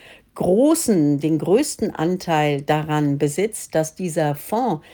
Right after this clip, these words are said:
letztendlich überhaupt noch zustande gekommen ist.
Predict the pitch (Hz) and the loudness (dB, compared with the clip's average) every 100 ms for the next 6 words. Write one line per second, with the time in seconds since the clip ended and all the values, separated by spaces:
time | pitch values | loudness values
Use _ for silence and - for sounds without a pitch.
0 | - - 175 180 - 196 208 190 165 160 | -10 -2 -2 -2 -2 -2 -2 -4 -2 0
1 | 180 185 180 156 - 165 - 196 311 269 | 0 -2 -4 -4 -6 -8 -6 -2 2 2
2 | 170 151 - 151 139 139 - 175 240 - | 2 -2 0 0 0 -2 -2 -4 -4 -6